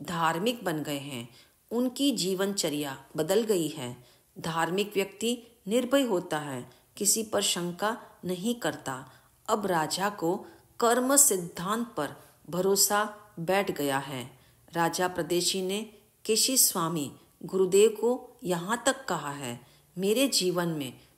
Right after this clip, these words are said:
जो दुख आएगा, उसे तो मैं वरदान मानूंगा। दुख से दुखी कभी नहीं होऊंगा। इसलिए मैं एक कार्य कर सकती हूँ, जिससे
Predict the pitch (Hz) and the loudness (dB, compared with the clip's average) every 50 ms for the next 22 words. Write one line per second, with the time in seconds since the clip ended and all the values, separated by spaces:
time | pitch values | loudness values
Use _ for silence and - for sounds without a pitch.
0 | _ - 156 - 190 208 254 277 - - 240 - - - - 165 165 165 170 180 | _ -4 0 4 6 6 6 6 4 0 -2 -2 -6 -6 -2 -2 0 0 0 -2
1 | 175 175 143 135 135 - - - - _ _ _ - 185 175 - 208 202 208 202 | -2 -4 -6 -6 -6 -8 -12 -20 -20 _ _ _ 0 2 4 4 4 2 0 0
2 | 196 185 185 185 190 202 226 233 - - - _ _ - 147 170 175 165 156 180 | -2 -2 0 0 -2 -2 -2 -6 -10 -18 -20 _ _ -2 -2 0 0 0 2 4
3 | 175 185 214 240 247 226 196 170 156 147 147 143 143 143 143 139 - - - _ | 4 6 4 4 2 0 0 -2 -2 -4 -6 -6 -6 -8 -10 -12 -14 -20 -20 _
4 | _ - 160 160 202 208 - - - - 233 247 262 269 - - - _ - 160 | _ -14 0 0 0 4 4 4 4 4 2 0 0 -2 -8 -16 -20 _ -10 0
5 | 160 196 196 - - - 240 254 277 277 - - _ - 185 165 151 170 208 247 | 0 0 0 0 -4 -2 -2 -2 -2 -4 -10 -20 _ -2 0 0 0 0 0 2
6 | 254 269 254 247 214 202 185 170 160 151 147 156 143 135 135 135 - - - _ | 2 2 2 2 0 0 -2 -2 -2 -4 -4 -4 -4 -6 -6 -10 -16 -20 -20 _
7 | _ _ _ _ 196 202 - - 208 214 214 214 226 247 247 - - - - - | _ _ _ _ 2 2 2 2 0 0 4 4 4 4 2 -4 -16 -20 -8 -2
8 | 196 220 214 - - - 254 262 - - - - 175 165 170 196 190 - - 156 | -2 -2 -2 -2 0 0 0 0 0 -6 -2 0 0 2 2 0 -2 0 0 2
9 | 143 - - - - - 131 131 135 143 135 135 135 - _ _ - - _ _ | 4 4 2 2 -4 -8 -10 -10 -8 -10 -12 -14 -16 -20 _ _ -20 -20 _ _
10 | - 160 - 220 - - - - 254 254 277 285 | -8 -2 4 6 8 8 8 6 4 0 -2 -4